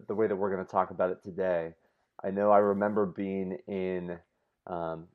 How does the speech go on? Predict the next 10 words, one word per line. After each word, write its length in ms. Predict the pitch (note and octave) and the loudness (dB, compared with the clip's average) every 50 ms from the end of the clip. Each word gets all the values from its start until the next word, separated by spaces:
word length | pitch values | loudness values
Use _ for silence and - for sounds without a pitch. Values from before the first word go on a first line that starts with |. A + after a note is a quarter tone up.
| _ _ - | _ _ -2
a 520 | G2 F#2 F2+ F2+ F2+ F2+ F2+ F2+ F2+ F#2 - - | -2 0 0 0 0 0 0 0 -2 -4 -4 -6
insurance 720 | G#2+ F#2+ F2 - - - C#3 B2 B2 A#2+ A2+ A2 - - - - | -8 -8 -8 -8 -2 4 6 8 8 8 6 2 -4 -8 -2 6
office 720 | - G#2+ G#2+ G#2+ - - A#2 A2+ G#2+ G#2+ G#2 G#2 - - - | 8 8 8 8 6 4 4 4 6 4 4 0 -4 -16 -14
years 320 | G2 G2 G#2 A2 G#2 - | -8 -6 -6 -6 -4 -2
<laughs> 0 | |
ago, 640 | B2 G#2+ F#2+ F#2+ F2+ A2+ G#2 G2+ F#2 F2 F2+ F2+ F2+ - _ _ _ _ - G#2+ | -4 -4 -4 -4 2 6 6 8 8 6 4 0 -6 -12 _ _ _ _ -10 -6
um, 460 | F#2 F2 E2+ E2+ E2 E2 E2 E2+ - - | -4 -2 -2 -2 -2 -4 -8 -10 -6 -6
as 140 | G#2 F2 F#2+ | -4 0 2
I 100 | F#2 F2+ | 2 2
was 260 | F2+ F2+ F2+ - | 2 2 -2 -4